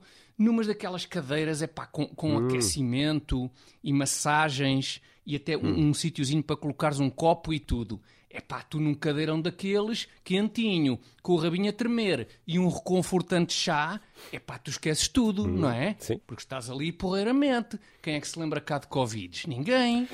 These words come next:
Speaker 2: É, tu és
Speaker 1: Não
Speaker 2: capaz
Speaker 1: é?
Speaker 2: de, és capaz de ter aí um ponto, eh, mas,
Speaker 1: É
Speaker 2: eh,
Speaker 1: muito
Speaker 2: ó, Tiago,
Speaker 1: provável, é, é muito
Speaker 2: eh,
Speaker 1: provável.
Speaker 2: eh, volta-, voltando ao debate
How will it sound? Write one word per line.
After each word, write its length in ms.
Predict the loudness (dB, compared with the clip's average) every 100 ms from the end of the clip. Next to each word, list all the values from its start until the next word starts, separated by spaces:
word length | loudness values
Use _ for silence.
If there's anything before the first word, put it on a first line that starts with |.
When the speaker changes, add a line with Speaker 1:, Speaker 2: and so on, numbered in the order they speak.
| -10 -14 -14
Speaker 2:
É, 60 |
tu 340 | -8 -6 -2 -2
és 120 | 0
Speaker 1:
Não 100 | 2
Speaker 2:
capaz 240 | 2 0
Speaker 1:
é? 40 | -2 -4
Speaker 2:
de, 80 | -6
és 120 | -8
capaz 280 | -8 -8 -6
de 20 |
ter 140 | -4
aí 40 | -4
um 100 | -4
ponto, 1500 | -4 -4 -4 -6 -8 -8 -8 -8 -8 -10 -12 -12 -14 -14 -8
eh, 20 |
mas, 260 | -6 -4 -6
Speaker 1:
É 40 |
Speaker 2:
eh, 40 |
Speaker 1:
muito 140 | -6 -4
Speaker 2:
ó, 40 |
Tiago, 220 | 0 0
Speaker 1:
provável, 420 | 2 0 -2 -4 -6
é, 220 | -8 -8
é 40 |
muito 140 | -8 -10
Speaker 2:
eh, 60 |
Speaker 1:
provável. 460 | -12 -8 -8 -6 -8
Speaker 2:
eh, 140 | -8 -6
volta-, 300 | -4 -4 -4
voltando 420 | -2 0 0 0
ao 60 | -2
debate 300 | -2 -4